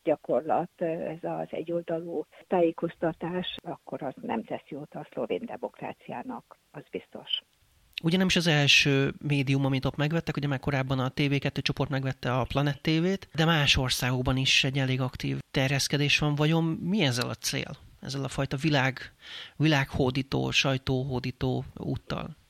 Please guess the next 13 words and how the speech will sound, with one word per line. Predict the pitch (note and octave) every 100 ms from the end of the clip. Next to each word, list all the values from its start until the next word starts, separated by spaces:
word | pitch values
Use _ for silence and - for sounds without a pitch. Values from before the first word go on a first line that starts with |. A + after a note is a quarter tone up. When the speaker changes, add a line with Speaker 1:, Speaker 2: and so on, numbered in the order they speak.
| _ _ -
Speaker 1:
Ezt | A3+ -
igazán, | G3 F3 E3+ E3 E3
ö, | E3 E3 D#3+ E3+
azoktól | E3+ E3+ D#3+ - E3
kellene | E3+ D#3 E3+
megkérdezni, | E3 E3+ - D#3+ F3+ -
akik | D#3 - E3+ -
ezt, | C#3 -
ö, | - D#3 D3 -
megvették, | F3+ D3+ D3+ D3+ - E3
de | E3+
feltehetőleg | D3+ - B2 - D3 - D#3+ E3 E3 E3 -
egy, | - D3 - - -